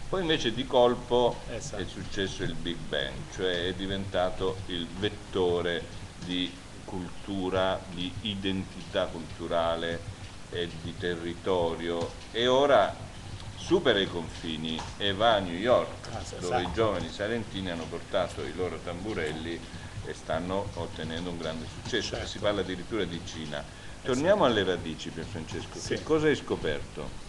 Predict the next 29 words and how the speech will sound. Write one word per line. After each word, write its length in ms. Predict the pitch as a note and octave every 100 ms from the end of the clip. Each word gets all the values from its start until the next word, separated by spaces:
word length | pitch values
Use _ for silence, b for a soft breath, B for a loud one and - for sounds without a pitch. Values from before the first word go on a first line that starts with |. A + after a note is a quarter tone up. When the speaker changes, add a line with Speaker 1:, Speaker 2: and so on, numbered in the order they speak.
| B B B B B
Speaker 2:
Ma 100 | E3
intanto 400 | C#3 B2 F#3 F#3+
i 80 | C3
presupposti 600 | A2+ A2+ B2 A2 D3+ D3
sono 200 | A#2 A2+
assolutamente 600 | G#2+ - A2 A#2 B2+ A#2
quelli 220 | G#2 G#2
che 100 | G#2
tu 100 | G#2 G#2+
indicavi. 600 | G#2 G2+ F#2+ F2+ F#2 -
Questa 280 | C3 B2 A#2+
della 420 | A2+ A2 A2 A2 - A2
Tarante 380 | A2+ A#2+ C#3+ B2+
e 20 |
della 180 | A#2 A2+
Pizzica 520 | D3+ E3 - A2+ A2+ B B B B
era 240 | C3 A#2+ A2+
una 140 | A#2+
storia, 1120 | A#2 - D3 C#3 A#2 G#2+ A2 A#2 A2+ G#2 G2+ G2+
eh, 40 |
dimenticata 960 | A2+ B2 B2 - - D3+ E3 D#3 C3 B2+
e 100 | A#2+
insieme, 500 | A2+ G#2+ C#3 C#3 A#2+ G2+
come 180 | A2+
dicevi 280 | A2 G#2 A2
tu, 80 | A2
una 120 | C3+ A2
storia 300 | B2 A2+ A2
rimossa. 600 | A2+ G#2 G2 - -